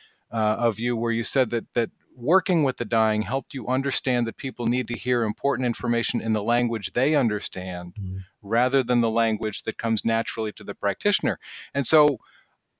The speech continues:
Speaker 1: you know, I, when, as soon as I saw that, I said, "Oh, well, that's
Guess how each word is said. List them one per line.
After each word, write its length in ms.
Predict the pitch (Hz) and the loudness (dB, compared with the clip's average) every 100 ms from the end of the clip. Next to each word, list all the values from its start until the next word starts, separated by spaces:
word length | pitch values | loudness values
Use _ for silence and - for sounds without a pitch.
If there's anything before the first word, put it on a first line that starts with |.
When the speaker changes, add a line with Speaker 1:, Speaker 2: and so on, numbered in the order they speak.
| - | -2
Speaker 1:
you 120 | 139 | 2
know, 160 | 120 | 4
I, 120 | 107 117 - - | 4 0 -8 -4
when, 160 | 123 139 | 0 2
as 100 | 135 | 6
soon 180 | 233 233 | 8 8
as 80 | |
I 60 | 156 | 8
saw 300 | 120 202 175 | 6 8 8
that, 160 | 117 107 | 6 2
I 40 | |
said, 200 | - 120 | 0 0
"Oh, 40 | |
well, 160 | 135 120 | 2 4
that's 320 | 127 123 - | 4 4 0